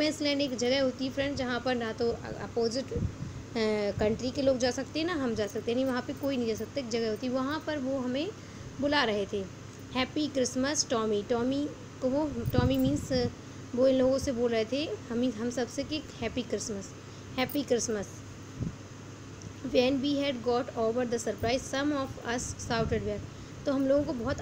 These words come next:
आश्चर्य हुआ कि ये तो मतलब हमारे अपोजिट हैं, शत्रु हैं, इनसे हमारा युद्ध चल रहा है और फिर भी ये हमें Christmas wish कर रहे हैं, लेकिन उसके बावजूद भी हम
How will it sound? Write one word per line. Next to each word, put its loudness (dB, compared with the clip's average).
आश्चर्य 0
हुआ 4
कि -2
ये 0
तो -4
मतलब -2
हमारे 2
अपोजिट 0
हैं, 0
शत्रु -2
हैं, 0
इनसे -2
हमारा 0
युद्ध 0
चल 0
रहा -2
है -2
और 0
फिर 4
भी 0
ये 0
हमें 2
Christmas 0
wish -2
कर -8
रहे -2
हैं, 0
लेकिन 2
उसके 0
बावजूद -2
भी -2
हम -2